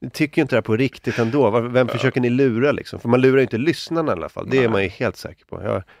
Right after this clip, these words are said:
Speaker 1: högre tankar om mina lyssnare än så, liksom.
Speaker 2: Mm.
Speaker 1: Så, så det, det är det. Är det äkta, så gillar jag det.
Speaker 2: Ja, just det. Kringlandbråk ska vi ska säga till min mamma då, som lyssnar på detta, att, eh, det var ju för några år sedan som... Eh,
Speaker 1: Vintern tjugohundrafemton.
Speaker 2: Ja,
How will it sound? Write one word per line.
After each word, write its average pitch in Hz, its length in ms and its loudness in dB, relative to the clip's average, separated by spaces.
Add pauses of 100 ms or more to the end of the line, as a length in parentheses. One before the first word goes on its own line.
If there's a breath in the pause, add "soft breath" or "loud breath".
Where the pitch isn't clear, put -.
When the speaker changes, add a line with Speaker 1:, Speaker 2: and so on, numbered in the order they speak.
Speaker 1:
högre 113 300 0
tankar 110 320 -2
om 107 60 0
mina 95 160 -2
lyssnare 104 440 -6
än 82 60 -6
så, 104 260 -10
liksom. - 240 -20 (200)
Speaker 2:
Mm. 104 280 -10 (640 loud breath)
Speaker 1:
Så, 104 400 -2
så 123 100 -6
det, 131 420 4
det 131 100 -2
är 131 40 2
det. 120 280 0
Är 135 80 0
det 165 60 2
äkta, 165 340 -2
så 143 180 2
gillar 135 280 2
jag 107 120 2
det. 80 100 -6 (180)
Speaker 2:
Ja, 120 120 -6
just 131 120 -6
det. - 200 -12
Kringlandbråk 139 680 -4
ska 139 220 -8 (100)
vi 131 100 -12
ska 123 160 -10
säga 117 180 -2
till 117 120 -10
min 107 160 -6
mamma 107 320 0
då, 90 120 0
som 82 280 -10 (100)
lyssnar 87 320 -8
på 95 60 -6
detta, 87 220 -2 (100)
att, - 280 -8
eh, 87 60 -2 (280)
det 80 140 -4
var 87 140 -2
ju 85 60 -4
för - 240 -14
några 76 300 -8
år 64 120 -4
sedan - 260 -12
som... 71 300 -10
Eh, 62 60 -8 (540)
Speaker 1:
Vintern 127 420 0
tjugohundrafemton. 113 760 -4
Speaker 2:
Ja, 78 200 -2